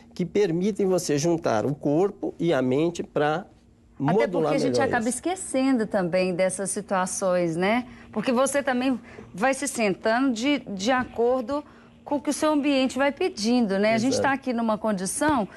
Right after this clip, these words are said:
Speaker 2: que eu acabo me escorando na mesa pra conversar melhor com o senhor. Não que eu não esteja mais relaxada ou que eu esteja zangada, alguma coisa
Speaker 1: Não.
Speaker 2: assim, né?
Speaker 1: É, mas as, a, aí existem as convenções sociais dos ambientes.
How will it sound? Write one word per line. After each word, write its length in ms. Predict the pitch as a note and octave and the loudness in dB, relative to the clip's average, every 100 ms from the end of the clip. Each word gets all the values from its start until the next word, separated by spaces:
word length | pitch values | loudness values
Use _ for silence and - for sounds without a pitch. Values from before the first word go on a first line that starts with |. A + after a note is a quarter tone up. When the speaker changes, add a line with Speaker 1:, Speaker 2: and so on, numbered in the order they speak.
| - - | -18 -6
Speaker 2:
que 100 | C4 | 0
eu 60 | C4 | 0
acabo 460 | C4 C4 C4 D4 | 0 -2 0 0
me 480 | C#4 C4 B3 A3+ A3+ | 2 2 2 2 2
escorando 500 | A3+ - A#3 G#3+ G#3 | 0 0 2 2 2
na 140 | A3 A3+ | 2 0
mesa 320 | A3 A#3+ C4+ | 2 0 0
pra 280 | - C#4 D4 | 0 0 0
conversar 540 | D4+ D4 C#4+ - C4 | 0 2 2 0 2
melhor 380 | C#4+ F4 C4+ B3 | 2 4 2 0
com 120 | A3+ | -2
o 40 | |
senhor. 480 | G3+ G#3 F#3+ E3 D#3 - - - - | -4 -2 0 2 0 -6 -20 -20 -4
Não 340 | A3 A#3+ C4+ D#4+ | 2 4 4 2
que 120 | D#4+ | 0
eu 200 | F4+ E4+ | 0 2
não 220 | C4+ B3 | 2 2
esteja 400 | A#3 - A#3+ A3 | 0 0 0 2
mais 260 | A3 G#3 G3 | 2 2 2
relaxada 920 | G#3 F#3+ F3+ - F#3+ G3 A#3+ A#3+ G#3 | 2 2 0 -2 0 2 0 0 2
ou 140 | G#3+ G#3+ | 0 0
que 140 | A3+ | 0
eu 80 | G3 | -2
esteja 340 | F#3+ G3+ G3 | -2 -2 -2
zangada, 480 | F#3+ G3 F3+ F3+ F#3 | -2 0 2 0 0
alguma 220 | G#3 A#3 A3+ | -2 -2 0
coisa 240 | A#3+ B3+ | 0 2
Speaker 1:
Não. 120 | B3 | 2
Speaker 2:
assim, 300 | G3 F3+ D#3+ - - - - - | 2 2 0 -4 -18 -20 -20 -4
né? 420 | G#3+ G#3+ C4 D4 C4 | 0 2 2 2 0
Speaker 1:
É, 80 | C3+ | 0
mas 180 | D#3 F#3 | 0 0
as, 160 | - | -4
a, 400 | - F3 E3 C3+ | -2 0 0 0
aí 140 | D#3+ F#3+ | 0 0
existem 340 | F3 G3 G3+ | -2 -4 -2
as 100 | G3 | -2
convenções 760 | - G3 G3 A3+ A3 E3 F3 E3+ | 0 0 2 0 0 0 0 0
sociais 520 | F3 E3+ C#3+ C#3 D3 | -4 -2 0 0 0
dos 240 | C#3+ D#3 | -4 -2
ambientes. 600 | E3+ F3 F3 A#2 E2 - | -2 0 0 0 -2 -6